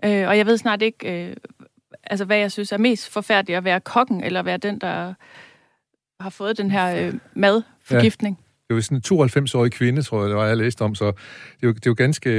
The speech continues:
Speaker 2: det er jo ganske vildt. Øh, og han er så blevet idømt, øh, jeg mener, det er fire måneders, øh, betinget fængsel, øh, efter et par år. Nu er endelig faldet dom i sagen.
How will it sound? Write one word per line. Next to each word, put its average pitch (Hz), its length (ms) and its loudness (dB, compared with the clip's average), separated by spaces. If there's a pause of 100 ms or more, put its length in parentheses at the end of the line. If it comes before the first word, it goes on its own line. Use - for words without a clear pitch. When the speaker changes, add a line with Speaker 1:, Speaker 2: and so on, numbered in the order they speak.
Speaker 2:
det 98 100 0 (340)
er 127 40 0
jo 120 60 2
ganske 131 340 -2
vildt. 139 260 -6 (440)
Øh, 110 300 4
og 113 100 4
han 139 120 6
er 151 40 4
så 160 140 0 (240)
blevet 147 140 0
idømt, 151 320 0
øh, 110 240 4
jeg 117 80 0
mener, 143 100 0
det 123 80 0
er 110 60 -4
fire 156 180 0
måneders, 135 400 2
øh, 107 500 2
betinget 135 360 -2
fængsel, 113 360 -4 (440)
øh, 104 300 0
efter 113 220 -2
et 110 80 0
par 127 100 0
år. 110 300 4
Nu 117 120 0
er - 80 0
endelig 127 240 2
faldet 107 260 0
dom 113 160 0
i 101 40 -2
sagen. 98 340 -2